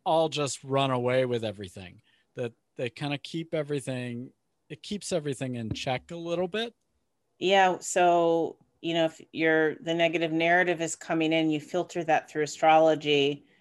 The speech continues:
Speaker 1: Mm-hmm.
Speaker 2: Like, if you have an Aries moon, then the negative narrative will be, like, really, probably really quite bold with, like, "I suck,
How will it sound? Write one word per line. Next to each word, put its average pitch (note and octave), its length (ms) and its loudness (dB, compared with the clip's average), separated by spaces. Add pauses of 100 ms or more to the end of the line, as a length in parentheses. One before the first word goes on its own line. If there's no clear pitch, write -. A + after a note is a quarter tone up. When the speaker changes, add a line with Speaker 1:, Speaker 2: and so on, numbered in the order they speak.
(1500)
Speaker 1:
Mm-hmm. C3+ 380 -12 (460)
Speaker 2:
Like, D#3+ 400 6
if D#3+ 160 -2
you F3 100 6
have E3 80 4
an E3 100 0
Aries D#3+ 440 4
moon, D#3 680 2 (600)
then D3 480 4
the D#3+ 120 2
negative D#3+ 400 2
narrative D#3 500 4
will D3+ 80 -2
be, D3+ 160 -2
like, C#3+ 420 0 (300)
really, D#3 360 4
probably D#3 600 0
really D3 280 0
quite C#3+ 420 2
bold D3+ 360 4
with, D3 140 -8
like, B2+ 240 -2
"I D3 80 0
suck, - 460 -4